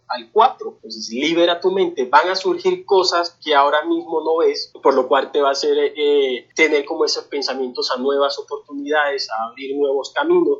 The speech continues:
Por lo tanto, tienes que estar preparado para lo que se venga, ¿sí? Por lo tanto, libera tu mente de todo este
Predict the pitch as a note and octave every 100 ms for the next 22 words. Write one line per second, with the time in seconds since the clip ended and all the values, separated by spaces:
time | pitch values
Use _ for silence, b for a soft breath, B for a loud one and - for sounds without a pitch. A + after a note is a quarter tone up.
0 | - C3 B2+ C3 B2+ - C#3+ C#3+ C3+ -
1 | B2+ - B2+ B2+ A#2 A#2+ C3+ _ _ _
2 | - C#3 C3+ C3 B2 - B2 - A#2 A#2+
3 | A2 A2 - _ _ _ _ - - B2+
4 | B2+ C#3 C#3 B2+ B2+ C3 A#2+ D3 C#3+ C3+
5 | C3+ C3 C3+ C3+ B2+ - C3+ C3 B2 B2
6 | G2+ G#2+ A2 B2+ B2+ B2+ B2+ -